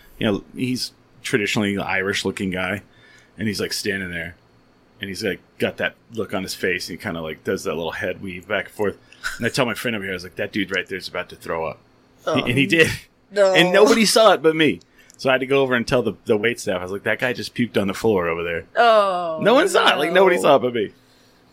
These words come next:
Speaker 1: It was pretty funny.
Speaker 2: Hey, honestly, for
Speaker 1: Yeah.
Speaker 2: only one person to see,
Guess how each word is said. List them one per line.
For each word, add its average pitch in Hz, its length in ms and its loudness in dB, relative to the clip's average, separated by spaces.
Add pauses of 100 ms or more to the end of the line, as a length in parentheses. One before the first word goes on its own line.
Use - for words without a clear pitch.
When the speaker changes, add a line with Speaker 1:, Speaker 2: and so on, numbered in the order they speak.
(140)
Speaker 1:
It - 60 -4
was 117 140 -2
pretty 110 160 0
funny. 90 240 -2
Speaker 2:
Hey, - 180 -2
honestly, 214 720 0
for - 140 0
Speaker 1:
Yeah. - 20 4
Speaker 2:
only 180 140 0
one 180 200 -4
person 214 300 -2
to 208 60 -6
see, 220 360 -2